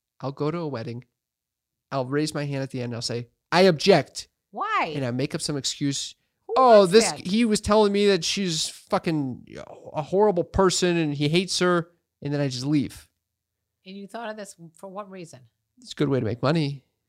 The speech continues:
Speaker 1: I bet a lot of people would pay me for this. Big money.
Speaker 2: Well, that's assuming people are getting married who don't wanna be getting married.
Speaker 1: That's right.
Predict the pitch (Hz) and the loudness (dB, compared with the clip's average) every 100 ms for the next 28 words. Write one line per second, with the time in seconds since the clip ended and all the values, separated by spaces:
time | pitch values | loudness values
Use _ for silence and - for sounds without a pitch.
0 | - 123 131 123 117 107 120 117 143 147 | -10 -4 -2 -2 -2 -2 -4 -4 -2 -2
1 | 151 151 147 151 127 151 156 127 95 - | -2 -2 -4 -4 -4 -2 0 0 -4 -12
2 | _ _ _ _ _ _ - 240 233 196 | _ _ _ _ _ _ -18 -14 -14 -12
3 | 220 - 196 - 247 220 226 214 220 214 | -14 -14 -16 -14 -16 -16 -14 -12 -10 -10
4 | 202 202 208 196 202 196 196 196 180 175 | -12 -12 -12 -12 -10 -10 -12 -14 -14 -14
5 | 185 214 320 123 _ _ _ _ _ _ | -14 -14 -16 -18 _ _ _ _ _ _
6 | _ _ _ 139 151 151 | _ _ _ -6 -4 -4